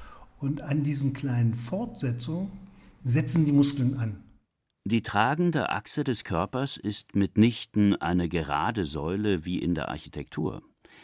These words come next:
Speaker 2: Denn sie ist nicht nur für die Stabilität des Körpers wichtig, sondern auch für seine Flexibilität.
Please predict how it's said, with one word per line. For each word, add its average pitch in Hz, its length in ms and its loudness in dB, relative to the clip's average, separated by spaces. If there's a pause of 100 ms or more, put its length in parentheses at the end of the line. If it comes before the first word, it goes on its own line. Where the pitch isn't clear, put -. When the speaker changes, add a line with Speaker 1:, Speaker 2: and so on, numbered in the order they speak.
(220)
Speaker 2:
Denn 110 240 4
sie 98 100 -2
ist - 260 -4
nicht 120 340 -4
nur 113 300 2
für 90 160 -6
die 82 160 -4
Stabilität 87 760 -2
des - 180 -4
Körpers 87 480 -4
wichtig, 104 400 -4 (340)
sondern 120 420 2
auch 101 280 -2
für 135 200 -2
seine 120 300 2
Flexibilität. 76 1200 -6